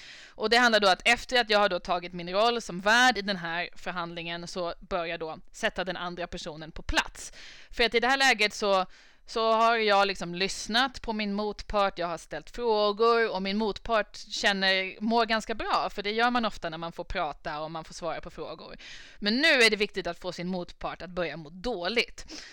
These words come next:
Och då ska man liksom säga någonting som helt enkelt får den andra att må dåligt. Alltså typ, eh, "Jaha, tror du att du är någon stjärna?" Eller, eh, "Jaha, det här kanske är något över din kompetensnivå." Eller ja,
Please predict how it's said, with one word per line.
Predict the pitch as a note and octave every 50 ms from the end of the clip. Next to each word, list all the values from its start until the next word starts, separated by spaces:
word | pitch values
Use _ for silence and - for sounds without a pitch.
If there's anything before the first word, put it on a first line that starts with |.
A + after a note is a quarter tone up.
| - - -
Och | - - - G#3+
då | C4 D4 D4+ D#4
ska | - - D4
man | C4 B3 B3 A#3
liksom | A3+ G#3+ - A3+ G3 G3 F#3+
säga | - A#3+ G#3+ F#3+ F#3 F#3
någonting | F#3 F#3 F3 F3 - F#3 E3 E3+ F3 F3 E3+ E3 E3+ F3
som | - - B3 B3
helt | A3+ G3+ -
enkelt | G3 G3 - - F3+ G#3+
får | - - G#3 B3 A3+ F#3+ F#3
den | F3+ F#3 F#3 F3+
andra | F3 F#3 F#3 F3 E3+ D#3+
att | E3 -
må | - F3 - -
dåligt. | F3+ F#3 F3 F3 F#3 A3+ A3+ - - - - - -
Alltså | - - - F3
typ, | - - D#3 D3 - - -
eh, | E3 D3+ E3 E3+ F3 - - - - - - - - - - - - -
"Jaha, | - F3+ F#3+ A#3 C4+ C4+ B3+ A3+ G3+ G3 F#3 F#3 - -
tror | - G3+
du | F#3+ A3 A#3+ B3+
att | B3 A#3
du | A#3+
är | A3
någon | G#3+ G#3+ G3+ G3
stjärna?" | F#3+ - - G3 F3+ E3+ F3 F3 F3 E3+ E3
Eller, | D#3+ E3 E3 D#3 D#3+ D#3+ D#3 D#3 D3+ D#3 D#3
eh, | D3+ D3 D#3 E3+ - - - - - - -
"Jaha, | - F3 F#3
det | F3+ E3+
här | F#3 A3 B3
kanske | - - C#4 B3+ B3+ C4 B3
är |
något | A#3 A#3 A3 G3+ G#3+ G3+
över | G3+ F#3 F3+ F3+
din | F3 E3 E3 E3+
kompetensnivå." | F3 - F#3+ E3 - F3+ - F3 E3+ E3 E3 E3 - F3 D#3+ D#3+ E3 D#3+ D#3+ D#3+ D#3+ D#3+ E3 D#3+
Eller | A2+ D#3 E3+ E3+ E3+ D#3+ E3 F3 E3+ D#3+ F3+ - - _ - - - - - _ _ _ _ _ -
ja, | A3+ G3+ F#3